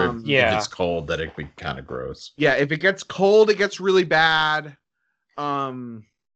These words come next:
Speaker 1: I mean, it's kinda like, you know, it's kinda like French fries. Like,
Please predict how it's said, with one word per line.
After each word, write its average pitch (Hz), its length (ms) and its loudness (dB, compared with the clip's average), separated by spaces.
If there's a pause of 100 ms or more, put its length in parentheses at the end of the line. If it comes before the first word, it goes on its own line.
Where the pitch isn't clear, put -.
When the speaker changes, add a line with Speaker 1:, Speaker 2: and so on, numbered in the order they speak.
(140)
Speaker 1:
I 151 40 -12
mean, 165 120 -6
it's 160 120 -10
kinda 226 200 2
like, 160 300 2
you 165 120 -8
know, 127 100 -4
it's 120 120 -10
kinda 175 220 -4
like 139 180 -6
French 131 400 -8
fries. 52 540 -14
Like, 104 360 -10